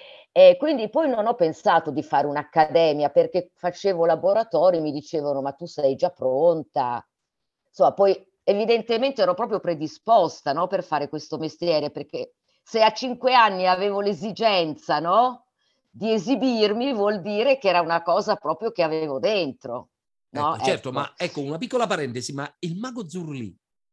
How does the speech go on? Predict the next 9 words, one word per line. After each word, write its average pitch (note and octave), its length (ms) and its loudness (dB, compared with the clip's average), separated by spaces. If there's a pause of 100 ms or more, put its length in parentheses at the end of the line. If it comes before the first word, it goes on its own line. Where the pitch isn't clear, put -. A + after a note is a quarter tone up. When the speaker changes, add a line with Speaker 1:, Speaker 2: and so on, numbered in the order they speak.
(360)
Speaker 2:
hai A2+ 340 -14
dei A2+ 140 -14
ricordi G2+ 720 -16
di G#2 120 -14
lui? F#2 480 -14
Perché, G#2+ 340 -18
Speaker 1:
Come D3+ 460 2
Speaker 2:
insomma - 20 0
Speaker 1:
no? C#3 480 -6